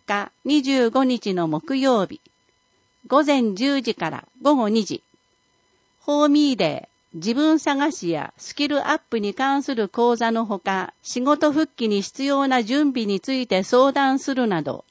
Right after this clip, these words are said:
お母さんが自分のための時間を過ごせます。時、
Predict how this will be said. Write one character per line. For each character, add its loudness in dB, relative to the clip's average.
お -4
母 0
さ -2
ん 0
が -2
自 -4
分 0
の -2
た 0
め -2
の -2
時 -6
間 0
を 0
過 -6
ご 0
せ -6
ま -4
す。 -20
時、 -2